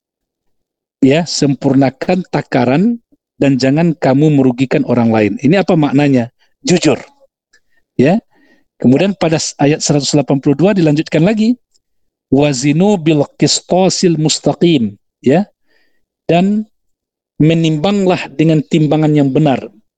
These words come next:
Ini timbangannya bukan sekedar timbangan fisik, ya, seperti timbangan di pasar, tapi maknanya juga timbangan dalam memberikan hukum.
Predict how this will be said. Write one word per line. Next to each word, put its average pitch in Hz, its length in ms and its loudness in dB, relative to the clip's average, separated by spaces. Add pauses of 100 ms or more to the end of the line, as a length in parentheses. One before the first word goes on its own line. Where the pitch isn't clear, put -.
(140)
Ini 170 160 2
timbangannya 160 640 0
bukan 147 240 0
sekedar 143 400 -4
timbangan 139 480 0 (320)
fisik, - 560 -2
ya, 120 240 2
seperti 131 720 -2 (400)
timbangan 135 400 2
di 131 80 -2
pasar, 175 400 -2
tapi 185 320 -2
maknanya 143 560 0
juga 147 160 -2
timbangan 143 560 0
dalam 139 240 2
memberikan 131 400 0
hukum. 120 400 -4